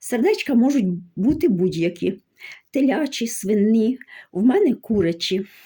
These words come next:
Я їх промила, склала в кастрюльку. Додаю сюди декілька горошин чорного перцю, додаю лавровий листочок,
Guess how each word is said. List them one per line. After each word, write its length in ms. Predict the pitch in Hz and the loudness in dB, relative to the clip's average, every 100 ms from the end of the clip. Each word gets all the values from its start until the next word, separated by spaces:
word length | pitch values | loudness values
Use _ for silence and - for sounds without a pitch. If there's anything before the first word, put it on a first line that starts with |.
| - _ _ _ _ _ _ - 226 247 - | -20 _ _ _ _ _ _ -16 -12 -10 -4
Я 140 | 311 | 0
їх 200 | 330 - | 2 0
промила, 540 | 196 180 196 220 370 392 _ _ _ - - _ _ _ _ | -2 0 2 0 -2 -4 _ _ _ -20 -20 _ _ _ _
склала 460 | - - 240 359 330 | -14 -4 0 2 0
в 120 | - | -2
кастрюльку. 840 | 285 - - 196 151 - - 202 202 - _ _ _ _ - - 262 262 | -6 -6 -2 0 0 -4 -6 -6 -6 -14 _ _ _ _ -20 -12 -10 -8
Додаю 360 | 262 220 277 415 | -4 -2 0 0
сюди 460 | - 214 196 247 254 - | 0 -2 0 -2 -6 -12
декілька 420 | - 285 226 208 196 | -6 -4 -4 -4 -2
горошин 540 | 196 214 - 277 185 - _ _ _ _ _ _ - - - - - - _ - | -2 -2 -2 0 -2 -4 _ _ _ _ _ _ -20 -20 -20 -20 -20 -20 _ -8
чорного 640 | - 208 175 175 175 170 _ _ _ - | -2 -2 0 -2 -2 -8 _ _ _ -10
перцю, 640 | 170 156 165 - 311 370 - _ _ - - - - | -6 -6 -8 -8 -4 -4 -4 _ _ -20 -20 -20 -10
додаю 360 | 190 196 254 330 | -4 0 2 2
лавровий 480 | 247 269 202 165 156 | 0 -2 -2 -2 -2
листочок, 880 | 160 - - 143 160 - 262 - | -4 -6 -6 -6 -4 -4 -6 -8